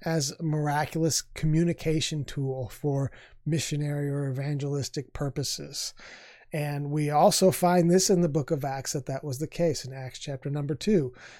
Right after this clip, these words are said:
This is the only occasion that this particular usage is described and identified, this particular purpose is identified,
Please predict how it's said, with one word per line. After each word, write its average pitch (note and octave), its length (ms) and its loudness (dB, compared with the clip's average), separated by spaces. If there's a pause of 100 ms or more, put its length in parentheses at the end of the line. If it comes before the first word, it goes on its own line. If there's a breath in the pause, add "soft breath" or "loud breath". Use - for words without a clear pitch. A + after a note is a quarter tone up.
(120 loud breath)
This F3+ 160 4
is F3 140 6
the E3 140 8
only C4 320 12
occasion E3+ 580 6
that D3+ 160 0
this F3 260 4
particular D3+ 720 0
usage D3 720 2
is C#3+ 440 -4 (560 loud breath)
described D3+ 600 0
and D3 80 -2
identified, D3+ 1000 2
this D#3+ 120 -6
particular D3 500 -4
purpose E3 480 0
is C3+ 120 -4
identified, C3+ 800 -6